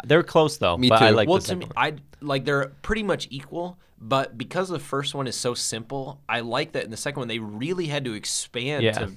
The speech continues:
Speaker 3: be able to create a
Speaker 1: Yep.
Speaker 3: story for it, and I thought they did it perfectly. So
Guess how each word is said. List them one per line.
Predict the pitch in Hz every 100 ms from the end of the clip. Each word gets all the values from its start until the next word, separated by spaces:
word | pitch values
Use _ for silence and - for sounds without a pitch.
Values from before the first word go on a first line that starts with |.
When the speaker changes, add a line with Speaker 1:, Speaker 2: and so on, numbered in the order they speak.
| -
Speaker 3:
be | - 107 113
able | 113
to | 113
create | 101 - 110 107
a | 123
Speaker 1:
Yep. |
Speaker 3:
story | - 110 120 123
for | - 110
it, | 104
and | 107 107
I | 107
thought | 120 87
they | 107
did | 95 101
it | 95
perfectly. | - 101 - 85 71
So | - -